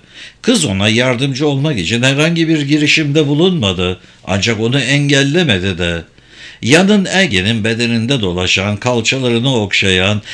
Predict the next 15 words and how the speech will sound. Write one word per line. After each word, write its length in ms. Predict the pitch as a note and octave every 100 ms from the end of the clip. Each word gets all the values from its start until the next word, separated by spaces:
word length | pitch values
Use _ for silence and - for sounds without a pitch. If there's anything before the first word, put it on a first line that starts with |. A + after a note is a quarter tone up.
| -
göğüslerinin 800 | A2+ C3+ D#3+ D#3+ D#3 D#3 C#3+ D3+ C3+
attığını 440 | C#3+ D3 C#3 D3
izleyen 520 | D3 A#2 A#2 B2 B2+
elleri 440 | A#2 A2+ A#2 A#2 A2
öyle 440 | B2 A#2+ G#2+ C3
tanıdıktı 640 | A#2+ A#2 A2+ A#2 A#2 C3+
ki. 320 | C3 G2 G2 F#2+ - _ - - -
Ona 280 | - A3 F#3+
borçlu 360 | G3+ F#3 G3
değil 240 | F3 F#3+ A3
miydi 300 | E3+ G2 G2
Ege? 420 | F#2+ F#2 F#2 G#2+ A2 _ _ _
Bir 220 | D#2 F#2 G2
yıldır 380 | E2 D#2+ G#2
sevgiliydiler. 1120 | G#2+ C3 C3 A#2+ C#3 E3+ F3 B2 F2+ E2 D#2+